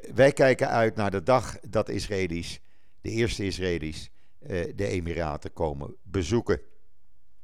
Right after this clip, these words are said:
Ja, en dan, eh, Israël doet natuurlijk volgende we-, volgend jaar mee met de wereldtentoonstelling in de Emiraten. Waar Israël dus een, eh, in Dubai een, eh, eh, eh,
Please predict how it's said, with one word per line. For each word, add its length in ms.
Ja, 200
en 120
dan, 300
eh, 140
Israël 340
doet 160
natuurlijk 360
volgende 380
we-, 240
volgend 380
jaar 220
mee 420
met 420
de 100
wereldtentoonstelling 1160
in 140
de 120
Emiraten. 680
Waar 180
Israël 280
dus 180
een, 300
eh, 260
in 120
Dubai 460
een, 340
eh, 880
eh, 220
eh, 260